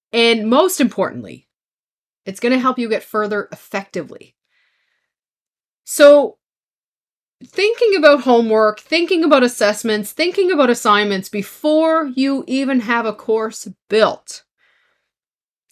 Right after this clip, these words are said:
I'm sorry to tell you that you're asking the wrong question. If you're thinking about this piece anyway,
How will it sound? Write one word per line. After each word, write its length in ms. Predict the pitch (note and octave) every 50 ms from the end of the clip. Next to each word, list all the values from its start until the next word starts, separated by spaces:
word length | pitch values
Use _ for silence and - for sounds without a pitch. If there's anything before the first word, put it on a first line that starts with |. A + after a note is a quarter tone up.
| _ -
I'm 200 | F#3+ G3 G3+ F#3+
sorry 300 | - - B3 C4 C#4+ C#4+
to 120 | C4+ B3
tell 200 | - C#4 B3 A#3+
you 140 | A#3 A#3+ A#3
that 120 | A3 G#3 G#3
you're 120 | - -
asking 560 | - F3 G#3 G#3+ G#3 - - G#3+ G#3+ G#3 G#3
the 100 | F3+ D#3+
wrong 440 | D#3 E3+ F3 F3+ F#3 F#3 F3+ F3 - _ _
question. 500 | - - F3 E3+ - - - D3+ B2+ - _ _ _ _ _ _ _ _ _ _ _ _ _ _ _ _ _ _ _ _ _ _ _ _ _ _ _ _ _ _ _ _ _ _ _ _ _ _ _ _ _ _ _ _ _ _ _ _ _ _ _ -
If 280 | C#4+ D#4+ F4+ F4+ - -
you're 180 | E4+ F4+ E4
thinking 440 | - - C#4+ C#4 C4 B3+ C#4+ C4 B3+
about 540 | A#3 G3 G3+ F#3 F3 E3+ E3 E3+ D3 - _ _ _ _ _ _ _ _ -
this 280 | F#3 G#3 G#3+ G#3+ -
piece 520 | - - - G3 E3+ E3+ - - - A3 - -
anyway, 560 | B3+ C4 B3 A#3 F#3 D3+ G2 D#2 F2 - -